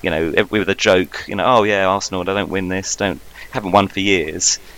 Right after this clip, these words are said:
And, uh, as I say, we went t-, two down, didn't we, against, um,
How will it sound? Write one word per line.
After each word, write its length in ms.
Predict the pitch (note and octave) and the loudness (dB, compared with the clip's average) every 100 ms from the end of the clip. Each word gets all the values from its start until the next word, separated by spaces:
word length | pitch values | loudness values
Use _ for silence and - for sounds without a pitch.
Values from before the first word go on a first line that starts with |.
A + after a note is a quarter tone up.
| - - | -16 -4
And, 380 | F#2 F#2 F#2+ - | -2 0 -2 2
uh, 260 | F#2 F2+ - | 4 6 4
as 120 | - G#2+ | 0 0
I 60 | |
say, 40 | F#2+ | 2
we 100 | A2+ | 2
went 260 | F#2+ F2+ - - | 2 0 -8 -12
t-, 160 | - - - | -8 -8 -6
two 200 | A2+ G#2 | -4 -2
down, 180 | B2 C#3 | -2 -2
didn't 160 | - | -2
we, 200 | F#2 F2 - | -2 -2 -4
against, 500 | G2 F#2+ - - - | -2 -2 -2 -4 0
um, 340 | F2+ F2+ F2+ | 0 0 -2